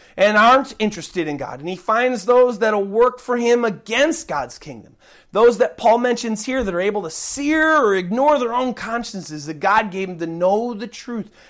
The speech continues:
until what? Their conscience is all gone.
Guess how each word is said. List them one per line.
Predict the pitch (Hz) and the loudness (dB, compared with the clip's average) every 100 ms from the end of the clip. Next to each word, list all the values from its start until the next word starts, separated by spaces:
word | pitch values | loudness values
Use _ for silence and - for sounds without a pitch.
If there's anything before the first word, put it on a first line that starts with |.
| - | -6
until | 202 208 226 214 | -6 -2 0 0
what? | 202 240 285 - _ | 4 4 4 0 _
Their | 202 196 | -4 -4
conscience | - 226 233 233 196 190 | -2 -2 -2 -2 -8 -8
is | 165 | -14
all | 165 180 165 | -12 -14 -14
gone. | 156 160 151 - | -16 -18 -20 -20